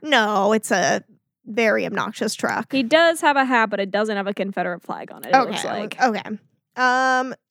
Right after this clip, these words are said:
Speaker 1: yeah, there's, like, a scene of, like, so I have, like, something about Valerie barging in while, um, Annie's doing a
Speaker 2: A
Speaker 1: reading for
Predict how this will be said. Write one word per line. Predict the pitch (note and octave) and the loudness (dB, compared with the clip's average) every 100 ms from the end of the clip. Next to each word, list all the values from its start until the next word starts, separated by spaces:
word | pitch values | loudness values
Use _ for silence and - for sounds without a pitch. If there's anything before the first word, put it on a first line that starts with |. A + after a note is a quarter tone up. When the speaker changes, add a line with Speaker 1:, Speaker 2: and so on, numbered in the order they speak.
| _ _ _ _ _ - | _ _ _ _ _ -2
Speaker 1:
yeah, | C4+ C4+ G3+ G#3 | 4 4 4 2
there's, | A#3 A3+ | 0 2
like, | B3 A#3+ A#3 - - - _ _ _ _ _ _ _ - | 4 4 2 -4 -20 -20 _ _ _ _ _ _ _ 0
a | B3+ | 0
scene | - - A#3+ A#3 A#3 A3+ - | 0 -4 -2 0 0 -2 0
of, | A3+ A3 A3 G#3+ G#3+ - | 2 4 2 2 0 0
like, | A3+ F#3+ F#3+ - _ _ _ _ _ | 0 0 -2 -12 _ _ _ _ _
so | - B3 | 0 4
I | |
have, | C4 C4 | 4 2
like, | A#3 | -2
something | C4 B3 | -2 0
about | A3 G3+ | 0 0
Valerie | G3 E3+ F#3 G3+ G3 | 0 0 2 2 2
barging | G3+ G3+ G3+ G#3 G3+ | 2 2 2 0 2
in | G3+ G3+ G3+ | 2 2 4
while, | F#3 F#3 F#3 - | 4 2 -2 -2
um, | F#3 F3+ F#3 | 0 0 -2
Annie's | F#3+ F#3 F#3+ G3 | 0 0 0 0
doing | F#3+ F3 F3+ - | 0 0 0 4
a | |
Speaker 2:
A | C4 | 6
Speaker 1:
reading | B3 | 6
for | B3 | 6